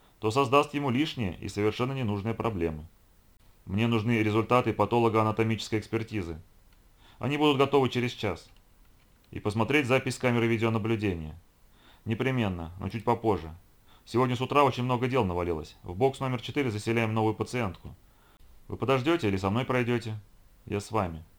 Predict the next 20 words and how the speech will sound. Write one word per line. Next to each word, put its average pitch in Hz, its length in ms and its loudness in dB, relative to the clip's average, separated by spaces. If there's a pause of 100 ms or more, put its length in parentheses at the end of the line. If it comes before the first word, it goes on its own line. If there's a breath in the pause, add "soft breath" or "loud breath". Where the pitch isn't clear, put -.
(360)
"Погодите-ка, 95 500 0
в - 100 -16
четвертом 113 380 -2
же 107 80 -2
Вершинина 120 400 0
лежала". 90 480 -4 (680 soft breath)
"Да, 135 220 4
но 95 100 2
теперь 110 240 2
ее 110 160 6
нет, 127 220 0 (160)
место 117 280 -4
освободилось". 95 640 -2 (960)
"Это 98 220 -4
место 120 280 0
вполне 120 260 2
может 120 200 0
оказаться 117 400 0
местом 117 300 -2
преступления, 110 720 -2